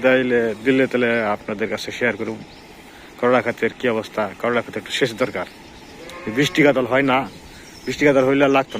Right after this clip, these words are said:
না। তো এখন তো গরম পড়ে গেছে। তো এই যে কাঁঠাল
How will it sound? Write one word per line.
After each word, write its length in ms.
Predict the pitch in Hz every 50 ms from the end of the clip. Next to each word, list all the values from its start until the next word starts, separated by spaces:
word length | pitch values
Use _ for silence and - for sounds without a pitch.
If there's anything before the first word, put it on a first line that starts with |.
| 104
না। 60 | 90 85 - - - - - - - - - - - - - - - - - - - - - - - - - - - - - - - - - - - - - - - - - - - -
তো 60 | - - 135
এখন 120 | 123 131 135 123
তো 40 | 143 135 131
গরম 180 | 139 139 143 143 127
পড়ে 160 | 147 135 143 135
গেছে। 220 | 131 - - 120 123 131 143 131 - - - - - - - - - - - - - - - - - - - - - - - -
তো 60 | - 123
এই 40 | 123
যে 60 | 120 - 131
কাঁঠাল 200 | 127 123 123